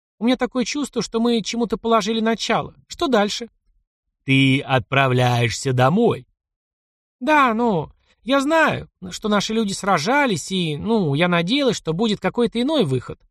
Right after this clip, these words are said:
То есть ты не узурпатор, я не Семеро. Может, у нас получится найти способ понять друг друга?" "Я слушаю". "У меня пока нет ответов, слишком многое нужно обдумать,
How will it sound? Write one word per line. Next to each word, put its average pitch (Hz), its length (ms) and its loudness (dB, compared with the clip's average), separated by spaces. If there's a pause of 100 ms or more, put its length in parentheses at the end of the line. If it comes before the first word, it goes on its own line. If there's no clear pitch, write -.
(260)
То 302 100 -2
есть 247 200 0
ты 277 100 -2
не 262 120 4
узурпатор, 247 680 2
я 233 280 0
не 220 120 0
Семеро. 208 560 -4 (260)
Может, 190 240 0
у 196 40 -2
нас 190 160 0
получится 220 500 -2
найти 247 240 -4
способ - 420 -4
понять 208 320 0
друг 131 200 0
друга?" 123 320 -2 (680)
"Я 120 540 2
слушаю". 131 840 0 (760)
"У 262 60 -6
меня 302 160 2
пока 294 300 0
нет 311 240 0
ответов, 147 480 -2
слишком 254 380 -4
многое 254 460 2
нужно 165 360 0
обдумать, 165 480 0